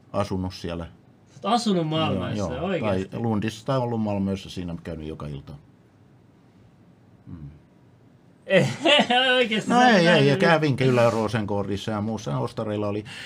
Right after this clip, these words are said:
Speaker 1: se oli vähän oudompaa, että illalla oli niinku joka talon ovella oli joku tupakalla aina, mutta se oli se ainoa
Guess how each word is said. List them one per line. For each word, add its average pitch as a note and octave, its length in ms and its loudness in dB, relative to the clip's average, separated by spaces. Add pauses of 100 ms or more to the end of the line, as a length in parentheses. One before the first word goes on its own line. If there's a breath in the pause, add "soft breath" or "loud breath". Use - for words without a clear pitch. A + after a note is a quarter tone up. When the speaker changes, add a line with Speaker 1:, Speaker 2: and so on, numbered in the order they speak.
(160 loud breath)
Speaker 1:
se - 160 -4
oli G#3+ 180 -2
vähän E3 260 2
oudompaa, A2 460 -2
että A2+ 160 -4
illalla C3 380 0
oli G2 180 -2
niinku G2 240 -4
joka A2+ 340 -4
talon G#2 380 -4
ovella F#2+ 320 -2
oli F2 160 -4
joku F2+ 280 -6
tupakalla D#2 600 -6
aina, D#2 200 -8
mutta D2 260 -10
se A2+ 140 -8
oli G2+ 180 -4
se G2 80 -6
ainoa F2 320 -6